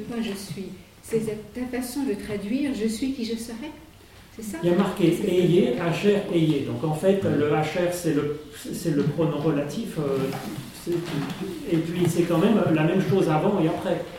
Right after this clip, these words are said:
Speaker 2: Donc, « Je suis qui je suis ».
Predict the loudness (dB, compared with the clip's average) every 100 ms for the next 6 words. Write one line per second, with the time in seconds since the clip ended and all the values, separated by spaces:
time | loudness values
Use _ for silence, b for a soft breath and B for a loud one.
0 | -16 0 4 6 6 4 4 0 2 0
1 | -2 -14 -14 -14 -16 -20 -20 -20 -20 -20
2 | -20 -18 -14 -12 -10 -10 0 4 6 6
3 | 4 2 0 -2